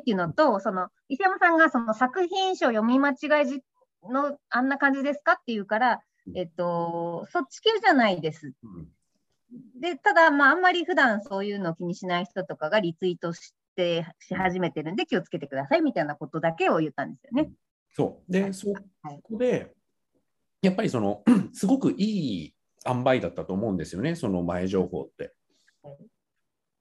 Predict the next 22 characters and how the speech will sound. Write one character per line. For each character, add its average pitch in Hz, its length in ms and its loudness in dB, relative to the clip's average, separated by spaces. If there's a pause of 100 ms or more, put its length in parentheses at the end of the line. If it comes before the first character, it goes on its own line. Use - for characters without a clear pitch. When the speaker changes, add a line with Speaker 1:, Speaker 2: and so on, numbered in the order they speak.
(200)
Speaker 2:
な - 100 -10
ん - 40 -8
だ - 40 -4
Speaker 1:
そ 139 60 2
の 202 80 4
ま 202 100 4
ま 196 120 2
い 190 80 -2
け 190 120 -8
れ 190 100 0
ば 143 140 -6
ね。 269 240 -2 (180)
は 165 120 -10
い。 143 220 -14 (160)
Speaker 2:
そ 78 280 -8
う、 - 20 -8
な 90 160 -8
ん 165 120 -2
だ 147 120 -2
け 120 100 -4
ど 95 120 -4
ね、 90 600 -6